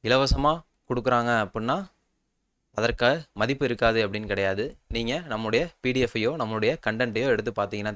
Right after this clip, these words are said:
தெரியும் அது எந்த அளவுக்கு தரமா இருக்கும் அப்படின்றதுக்காக. ஓகேவா? ஓகே, நம்ம இன்னைக்கு கிளாஸ்க்குள்ள போகலாம். அதுக்கு முன்னாடி நம்ம சேனலை யாராச்சும் சப்ஸ்கிரைப் பண்ணாம இருந்தீங்க அப்படின்னா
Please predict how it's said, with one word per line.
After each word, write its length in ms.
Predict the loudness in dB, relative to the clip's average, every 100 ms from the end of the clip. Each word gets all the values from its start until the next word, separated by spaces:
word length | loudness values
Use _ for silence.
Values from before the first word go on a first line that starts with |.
| -6
தெரியும் 260 | -6 -6 -4
அது 100 | -6
எந்த 120 | -6 -4
அளவுக்கு 240 | -4 -4 -4
தரமா 240 | -4 -4 -6
இருக்கும் 180 | -8 -12
அப்படின்றதுக்காக. 500 | -16 -16 -18 -18 -20 _ _ _ -2
ஓகேவா? 260 | 2 0 2 -4
ஓகே, 160 | -4 -6
நம்ம 180 | -4 -4
இன்னைக்கு 220 | -2 -4 -6 -10 -4
கிளாஸ்க்குள்ள 380 | 0 0 0 -2 0
போகலாம். 320 | 2 0 -2 -12 -4
அதுக்கு 200 | 0 0
முன்னாடி 240 | 2 2 2
நம்ம 160 | -2 0
சேனலை 240 | 2 4 4
யாராச்சும் 320 | 2 0 -6
சப்ஸ்கிரைப் 320 | -6 -4 -4 -2
பண்ணாம 260 | -2 -2
இருந்தீங்க 240 | -6 -6 -6
அப்படின்னா 260 | -6 -4 -4